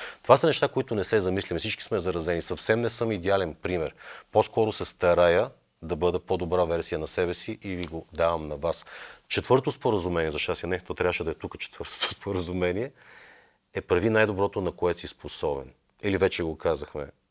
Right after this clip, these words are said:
бъди все по-добра версия на този, който. Ще се разгърна в друг монолог. Тук е време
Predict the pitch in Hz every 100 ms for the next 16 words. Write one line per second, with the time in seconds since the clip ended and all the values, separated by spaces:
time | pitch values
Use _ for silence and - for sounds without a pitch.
0 | _ _ _ _ 82 90 90 107 - -
1 | 101 92 92 90 85 82 - 92 78 -
2 | 82 78 - 78 - - - _ - -
3 | - 151 - 107 92 107 98 80 101 101
4 | 90 87 98 - 113 - 104 90 85 85